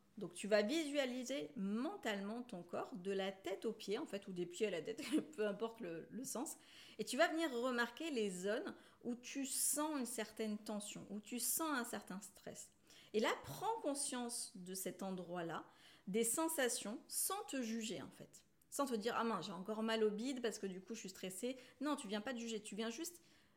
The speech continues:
constater les choses. Et ensuite, tu vas faire de la relaxation progressive. Donc, commence par détendre ton front. Imagine que toutes les tensions s'échappent, euh, de cette zone.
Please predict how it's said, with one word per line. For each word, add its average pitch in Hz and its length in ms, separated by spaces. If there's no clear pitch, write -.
constater 254 840
les 190 140
choses. 147 360
Et 214 120
ensuite, 285 260
tu 202 160
vas 220 220
faire 233 240
de 196 100
la 180 180
relaxation 208 920
progressive. - 640
Donc, - 180
commence 254 440
par 185 200
détendre 185 560
ton 175 200
front. 269 400
Imagine 233 580
que 196 140
toutes 311 440
les 262 160
tensions 233 460
s'échappent, 233 760
euh, 180 180
de 170 140
cette 175 260
zone. 214 240